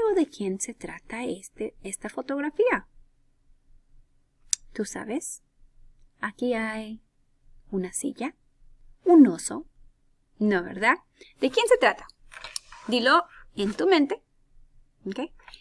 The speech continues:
Ahora quiero que digas qué es lo que hace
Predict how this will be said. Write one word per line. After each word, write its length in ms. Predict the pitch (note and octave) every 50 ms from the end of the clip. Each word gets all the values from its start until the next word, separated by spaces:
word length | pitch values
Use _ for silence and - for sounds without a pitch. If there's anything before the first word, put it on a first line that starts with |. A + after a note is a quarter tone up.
| _ _ _ _
Ahora 320 | - F#3+ F#3 F#3 G3 G#3
quiero 260 | G#3 - G3+ G3 G#3 -
que 120 | - G3+
digas 480 | G3 G3 F#3 F#3+ G#3 A3+ - - - - - _ _ _ _ - _ _ - _ _ -
qué 420 | - C#4 C4 C4+ C#4+ E4+ D#4+ - _
es 240 | G#3+ G3+ G3 - -
lo 160 | F#3+ F#3 -
que 160 | - B3+ C#4
hace 380 | - - B4 - - G3 F#3+